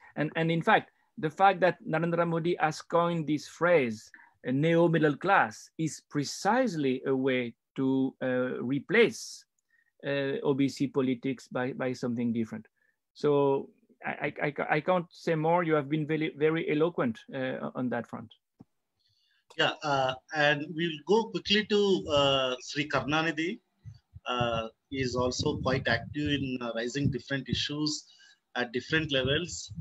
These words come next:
Speaker 2: and also filed a court case in Supreme Court and also in High Court, Madras High Court on, uh, neet issue.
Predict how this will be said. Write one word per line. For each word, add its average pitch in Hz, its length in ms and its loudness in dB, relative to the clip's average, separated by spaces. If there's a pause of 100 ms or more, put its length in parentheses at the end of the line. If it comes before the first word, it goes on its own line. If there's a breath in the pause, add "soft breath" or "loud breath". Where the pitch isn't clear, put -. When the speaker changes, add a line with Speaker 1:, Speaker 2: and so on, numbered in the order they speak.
(240)
Speaker 2:
and 123 100 -2
also 139 280 4
filed 151 440 4
a 135 260 6
court 143 300 -2
case 147 280 2
in 135 140 -4
Supreme 135 380 -6
Court 131 280 -4
and 120 120 -2
also 120 300 -2
in 123 100 -4
High 117 220 -6
Court, 120 260 -4
Madras 123 360 -6
High 117 100 -6
Court 156 320 -10
on, 123 280 -2
uh, 117 100 -2
neet 127 280 -6
issue. 165 340 -4